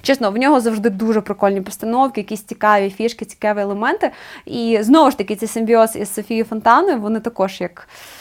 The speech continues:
ну, як одне ціле, да, і ти знову ж таки не можеш уявити цього спортсмена, спортсмена без цього тренера,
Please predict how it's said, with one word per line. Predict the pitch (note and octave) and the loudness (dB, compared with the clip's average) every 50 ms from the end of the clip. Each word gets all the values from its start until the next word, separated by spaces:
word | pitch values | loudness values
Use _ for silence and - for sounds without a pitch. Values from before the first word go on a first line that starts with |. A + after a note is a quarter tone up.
| - - - _ _ _ _ - - - - - - - _ - - - | -20 -20 -20 _ _ _ _ -20 -20 -20 -20 -20 -20 -20 _ -18 -12 -8
ну, | A3+ A#3 A3+ A3 G#3 G3 F#3 F#3 F#3+ F#3+ _ _ _ _ _ _ _ _ _ _ _ | -4 -4 -4 -4 -4 -4 -6 -8 -8 -10 _ _ _ _ _ _ _ _ _ _ _
як | - G#3+ G#3 F#3+ F#3+ _ - - - _ - | -10 -8 -8 -8 -8 _ -20 -20 -20 _ -6
одне | - - G#3+ A3 B3 C4+ B3 | -2 -2 0 2 2 2 2
ціле, | A#3 - - B3+ C4 D4 F4+ F#4 C#4+ A3+ | 0 -4 -4 -2 0 2 4 4 4 4
да, | G3 G3 G3+ G#3 A#3 C4 C4 | 4 4 4 6 6 6 6
і | - - - G#3 G#3 G3+ G3+ G3+ G3+ F#3+ - - | 4 2 -4 -6 -6 -4 -4 -6 -6 -8 -6 -4
ти | A#3 A#3 | -2 2
знову | A#3 B3+ A#3+ A3 G3 | 4 4 4 2 2
ж | G3 G3 | -4 -6
таки | - F#3+ G3+ | -8 -6 -4
не | G3 A3 | -2 0
можеш | A#3 A#3+ A#3+ - - | 0 0 0 -2 -2
уявити | A3 G#3 A3 A3 A3 - F#3 | -2 -2 0 -2 -2 -4 -6
цього | F#3 - F#3+ F3+ F#3+ | -6 -4 -2 -2 -2
спортсмена, | F#3+ - - F#3 - F#3+ F#3+ F#3 F#3 - - | -2 -6 -10 -10 -8 -8 -8 -8 -8 -10 -14
спортсмена | - - - A3+ - B3 A3+ A3 | -8 -4 -4 -2 0 0 0 -2
без | G3+ G3+ G#3 | -2 -4 -6
цього | - A3+ A3 G#3+ | -6 -6 -6 -2
тренера, | G#3 B3 A#3+ C#4+ F#4 A4 D4 A3+ | 2 4 4 4 4 2 2 0